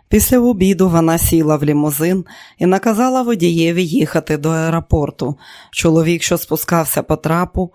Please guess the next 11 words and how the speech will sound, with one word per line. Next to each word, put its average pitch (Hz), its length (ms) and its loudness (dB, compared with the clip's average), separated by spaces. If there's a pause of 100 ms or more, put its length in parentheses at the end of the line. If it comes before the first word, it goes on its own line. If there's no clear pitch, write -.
(280)
знову 180 440 2
нагадав 147 540 0
героя 151 500 2
дівочих 151 600 0
мрій 165 400 2 (260)
Лохінвара. 156 880 0 (400)
Господи, 143 760 -2 (360)
який 160 440 0
же 220 160 -2
Філ 170 380 0
гарний. 147 680 -2